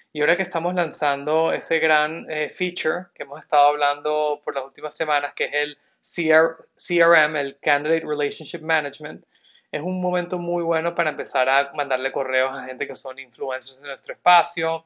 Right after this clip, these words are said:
gente que son analistas de nuestro espacio, gente que publica cosas del future of work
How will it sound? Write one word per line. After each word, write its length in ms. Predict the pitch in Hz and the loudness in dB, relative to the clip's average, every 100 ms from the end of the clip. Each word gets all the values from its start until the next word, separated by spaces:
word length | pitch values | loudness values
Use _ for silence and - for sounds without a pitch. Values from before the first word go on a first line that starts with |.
| _ - - _ - | _ -14 -14 _ -10
gente 240 | 147 135 | -8 -6
que 120 | 151 | -6
son 320 | - 143 135 | -4 -4 -2
analistas 600 | 143 139 135 175 - 175 | 0 0 -2 -4 -6 -6
de 80 | 165 | -6
nuestro 260 | 160 156 165 | -6 -6 -6
espacio, 720 | - 160 151 - 160 156 156 _ - - _ - | 2 2 2 -2 -2 -2 -6 _ -20 -20 _ -10
gente 320 | 151 139 139 | -8 -6 -2
que 320 | 147 135 131 - | 0 0 -4 -10
publica 720 | 147 143 139 147 143 139 139 | -10 -8 -4 4 6 6 2
cosas 320 | 151 143 147 | -4 -6 -6
del 340 | 147 135 127 | -2 -2 -4
future 400 | 123 156 139 147 | -6 -10 -6 -4
of 100 | 135 | -2
work 480 | 170 208 190 185 - | 4 6 6 4 -4